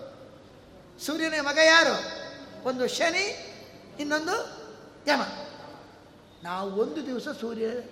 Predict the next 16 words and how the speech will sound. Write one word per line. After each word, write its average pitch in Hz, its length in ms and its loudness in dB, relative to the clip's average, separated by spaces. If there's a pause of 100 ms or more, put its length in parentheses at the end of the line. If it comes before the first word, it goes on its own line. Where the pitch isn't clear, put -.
(280)
ಯಮನಿಗೆ 233 460 -2
ಹತ್ರ 196 340 -4
ಆಗಿದ್ದೇವೆ 180 560 -4
ಅಂತ 208 180 -8
ಅರ್ಥ. - 220 -12 (1300)
ಅಂದ್ರೆ 160 200 -10 (920)
ಇವತ್ತು 226 400 -4
ನಾವು 202 640 -6
ಆದಿತ್ಯವಾರ 214 640 -2
ಎಂಜಾಯ್ 214 500 -2
ಮಾಡೋ 214 240 -4
ಕಾಲ. 196 260 -4 (800)
ಏನು, 240 560 4 (300)
ಎಷ್ಟು 185 240 -10
ಗಂಟೆ 220 540 -6
ಮಲ್ಕೊಳ್ಳೋದದು? 196 800 -6